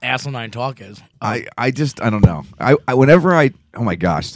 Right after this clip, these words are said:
Speaker 2: I can't wait to get a new board.
Speaker 1: Yeah,
Speaker 2: I
Speaker 1: I know. I'm, I'm surprised you haven't gone on that yet.
Speaker 2: Um,
Speaker 1: I know
Speaker 2: it's
Speaker 1: you've been
Speaker 2: coming.
Speaker 1: busy.
Speaker 2: It's, it'll be here Tuesday.
Speaker 1: Oh, good.
Speaker 2: As a matter of fact.
Speaker 1: Well, you.
Speaker 2: It's just,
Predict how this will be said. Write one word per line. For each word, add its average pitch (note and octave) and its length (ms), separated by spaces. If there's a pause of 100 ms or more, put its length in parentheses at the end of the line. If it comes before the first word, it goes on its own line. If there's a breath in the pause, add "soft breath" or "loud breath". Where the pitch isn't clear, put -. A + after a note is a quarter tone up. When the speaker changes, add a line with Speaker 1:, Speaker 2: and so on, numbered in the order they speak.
Speaker 2:
I G2 80
can't A#2+ 240
wait G2 160
to F2+ 80
get D#2+ 100
a D#2+ 40
new D#2 120
board. D2 340
Speaker 1:
Yeah, C3+ 100
Speaker 2:
I G#2 100
Speaker 1:
I A#2 40
know. B2 220
I'm, C#3 200
I'm C#3 100
surprised G3+ 200
you F#3+ 60
haven't C#3 120
gone B2 160
on C3 160
that G2 140
yet. F#2+ 260
Speaker 2:
Um, G2 480 (380)
Speaker 1:
I B3 120
know A3+ 60
Speaker 2:
it's F3+ 80
Speaker 1:
you've D3 60
been - 40
Speaker 2:
coming. C#3+ 280
Speaker 1:
busy. D#3+ 140
Speaker 2:
It's, G#2+ 120
it'll A#2 200
be D3+ 120
here C#3 120
Tuesday. - 440 (100)
Speaker 1:
Oh, D#4+ 220
good. - 160
Speaker 2:
As D#3+ 140
a G#2+ 40
matter F2+ 260
of D#2+ 60
fact. - 180 (420)
Speaker 1:
Well, C3+ 180
you. A2 100
Speaker 2:
It's - 300
just, - 320